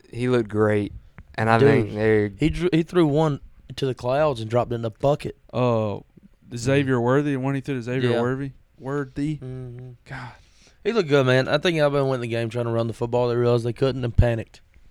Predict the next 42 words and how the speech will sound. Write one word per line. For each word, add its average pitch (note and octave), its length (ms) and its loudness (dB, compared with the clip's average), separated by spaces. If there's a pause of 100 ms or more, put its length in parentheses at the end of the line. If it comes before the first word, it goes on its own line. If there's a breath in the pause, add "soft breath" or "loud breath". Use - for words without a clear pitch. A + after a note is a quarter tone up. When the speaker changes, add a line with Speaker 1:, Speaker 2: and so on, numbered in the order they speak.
Speaker 2:
immediately. B2 600 0 (300)
Speaker 1:
Yeah. G2+ 360 -2 (340)
Speaker 3:
Dude, D3+ 140 -10
Speaker 1:
Uh, G#2 320 0
Speaker 3:
they D3+ 180 -2
knew D3+ 140 -4
early D3 340 -2
the B2+ 100 -8
game C3 260 -10
plan C3+ 320 -10
was B2+ 80 -8
Speaker 2:
And C3+ 140 -6 (160)
everybody's C#3+ 520 2
blaming C#3+ 360 2
it B2 60 0
on A2+ 140 -2
Jalen. A2+ 400 0
It's A2+ 180 -4
not C#3 220 0
all B2 220 4
his A2+ 120 0
fault. B2+ 320 2
Defense B2+ 400 0
played A2+ 260 -2
like A2+ 200 -2
crap. A#2+ 380 -2 (200 soft breath)
Offensive C#3+ 400 2
line C#3 280 2
sucks. - 600 2 (540)
Uh, A#2+ 340 2 (260)
I C3+ 100 -2
mean, C3 200 0
it's C3 140 -4
not D#3+ 160 4
all C3 160 2
Jalen's C#3 340 -2
fault. - 280 -12
He C3 140 0
had C3 160 2
two D3 140 2
bad C3 260 6
reads. A#2+ 380 -4